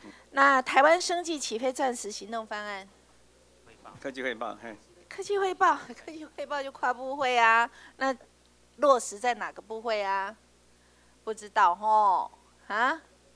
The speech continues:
Speaker 2: 部会都有啊，
Speaker 1: 很多部会都有，
Speaker 2: 那个经济部会，
Speaker 1: 好，好，来，
Speaker 2: 经济部会。
Speaker 1: 那生技产业起飞行动方案也是哈，哈，生物经济产业发展方案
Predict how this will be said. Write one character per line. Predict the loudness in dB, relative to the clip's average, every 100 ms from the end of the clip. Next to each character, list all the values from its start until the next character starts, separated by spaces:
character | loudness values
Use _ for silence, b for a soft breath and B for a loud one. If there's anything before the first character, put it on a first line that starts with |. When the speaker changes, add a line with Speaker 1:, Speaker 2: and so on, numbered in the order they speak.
| -10
Speaker 2:
部 | -8
会 | -6 -6
都 | -6
有 | -6 -10
啊， |
Speaker 1:
很 | -8 -4
多 | 0 0
部 | 0
会 | -4
都 | -2 -2
有， | 0
Speaker 2:
那 | -2 -2
个 |
经 |
济 |
部 | -2
会， |
Speaker 1:
好， | -2 -4
好， | -4 -2 0
来， | 0 -2 -2
Speaker 2:
经 | -6
济 |
部 | -16
会。 | -18 -2
Speaker 1:
那 | 2 4 2
生 | 0 -4 -4
技 | -6 -10
产 | -8 -8 -4
业 | -2 -2
起 | -6 -8
飞 | -4 -4
行 | -6 -6
动 | -4 -4
方 | -4
案 | -2 -2 -4 -10
也 | -12
是 | -8 -4 -2
哈， | 0 -2 -2 _ b b b b b b -4
哈， | -2 -2 -6
生 | -4 -2 0
物 | 0 -2 -2
经 | -8 -12 -12
济 | -10 -10
产 | -10 -10 -6
业 | -6 -2
发 | -2
展 | -4 -8
方 | -6
案 | -2 -2